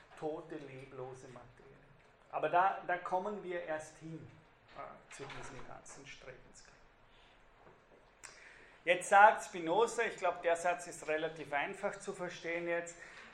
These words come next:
aus dem schon Gesagten, der menschliche Körper bedarf zu seiner Erhaltung sehr vieler anderer Körper, von denen er beständig gewissermaßen neu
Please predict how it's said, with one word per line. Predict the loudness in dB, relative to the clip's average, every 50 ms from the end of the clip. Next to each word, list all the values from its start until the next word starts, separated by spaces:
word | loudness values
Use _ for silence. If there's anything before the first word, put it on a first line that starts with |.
| -20 -20 -20 -20 -20 -4
aus | 2 2 2 2 2 -2
dem | -4 -4 -4 -4
schon | -4 -4 -4 -4 -4 -6
Gesagten, | -8 -8 -4 0 2 2 2 0 -2 -4 -6 4
der | 4 4
menschliche | 4 6 2 0 -2 -2 -4 -4 -4 -6 -6 -6 -6 -6 -6
Körper | -2 4 6 6 6 6 4 0 0
bedarf | 0 -2 2 4 6 6 6 4 2 -4
zu | -10 -12 -8
seiner | -2 -2 0 0 0 0
Erhaltung | 2 2 2 4 6 4 4 4 2 -2 -6 -6 -6
sehr | -6 -4 4 6 6 6
vieler | 6 2 -6 -10 -10 -10 -10 0 4 4 4 4 2 0
anderer | -2 -2 0 -2 0 0 4 4 4 2
Körper, | 2 0 4 4 4 4 4 0 -2 -2
von | -2 -4 -6 -4 -4
denen | -6 -6 -2 -2 0 2
er | 2 2
beständig | 2 0 -6 -8 -8 -10 -8 -6 -6 -6 -6 -6 -8 -8 -8 -10 -12 -12 -10
gewissermaßen | -6 -6 -6 -6 -8 -12 -12 -12 -6 -2 -2 -2 0 0 2 2 2 0 -2 -6 -10 -10 -12 -10 -8
neu | -2 2 2 2 2 2